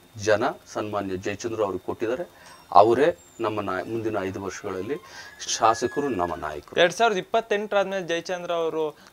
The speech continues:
Speaker 2: ಆ, ಸ್ಪರ್ಧೆ ಮಾಡಲ್ಲ, ಇನ್ ಮುಂದಿನ ಉತ್ತರಾಧಿಕಾರಿ ಯಾರು, ನಾಯಕ ಯಾರು ಅನ್ನುವಂಥ ಪ್ರಶ್ನೆ ಮೂಡ್ತಾ ಇದೆಯಲ್ಲ ಸರ್?
Speaker 1: ಈಗ ಅದು ನಮ್ಮಲ್ಲಿ ಕಾರ್ಯಕರ್ತರ ಬಳಗ ಎಷ್ಟು ಚೆನ್ನಾಗಿದೆ ಅಂದ್ರೆ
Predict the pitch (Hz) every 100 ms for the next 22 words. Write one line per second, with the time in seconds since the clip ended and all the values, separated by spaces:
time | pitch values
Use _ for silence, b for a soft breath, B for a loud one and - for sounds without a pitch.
0 | - 151 - 156 170 165 151 147 151 165
1 | 185 202 208 185 160 185 175 160 160 160
2 | 151 143 139 135 160 185 185 165 156 151
3 | 147 143 143 127 151 139 127 131 117 113
4 | 113 - 156 _ _ b b b b _
5 | _ _ - - _ b b _ 131 131
6 | 120 120 123 120 107 - 117 120 123 117
7 | 113 - - - 113 120 139 143 131 120
8 | 120 139 151 _ _ _ _ _ _ _
9 | - 113 127 147 - 131 - 123 113 107
10 | 117 113 101 - - - 113 107 104 98
11 | 90 90 90 101 127